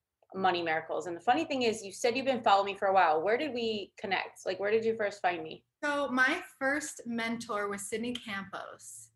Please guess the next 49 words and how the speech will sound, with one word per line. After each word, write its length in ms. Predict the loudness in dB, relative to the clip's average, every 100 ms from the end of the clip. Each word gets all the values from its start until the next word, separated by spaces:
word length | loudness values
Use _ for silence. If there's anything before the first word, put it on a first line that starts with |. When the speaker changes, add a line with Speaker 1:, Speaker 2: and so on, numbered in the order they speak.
| -8
Speaker 2:
and 300 | -4 -4 -4
Speaker 1:
Oh, 20 |
Speaker 2:
you 40 | -4
Speaker 1:
yeah. 120 | -2
Speaker 2:
were 120 | -2 -4
on 60 | -6
her 200 | -4 -6
podcast, 500 | 0 -2 0 -4 -6 -6
like, 200 | -8 -8 -12 _
years 440 | -12 -2 0 0 -2
ago. 160 | -6 -10 -10 -18 -2
Speaker 1:
Long 220 | 0 2
time 220 | -2 -2
ago. 260 | -2 -4 -6
Speaker 2:
Yeah, 240 | 4 4 4 6
long 260 | 6 6
time 240 | 4 4 8
Speaker 1:
Yeah. 200 | 6 6
Speaker 2:
ago. 80 | -2 _ _ _ _ -6
I 100 | 0
think 180 | 2
you 80 | 4
were 80 | 2
promoting 360 | 4 4 4 2
your 160 | 0
book, 320 | 2 2 2 -4
and 380 | -2 0 -2 -4 -12 -20 _ _ _ _ _ _ _
I've 220 | 2 4 4
listened 340 | 2 4 6
to 60 | 8
all 200 | 8 6
of 120 | 4
her 140 | -2
shows, 460 | -2 0 2 2 0
and 220 | -4 -4
you 300 | 0 0 0
just 420 | 0 -2 -2 -8
stuck 380 | -4 0 0 -2 -16 0
out 280 | 2 2 -2
to 120 | -8
me 180 | -8 -8
so 420 | -8 -6 -4 -2
much. 340 | 0 0 -2 -4
Like, 220 | -6 -4
the 80 | -8
sound 540 | -8 -4 0 2 2
of 120 | 0
your 240 | -2 -6 -8 -10
voice, 600 | -6 -6 -8 -12 -14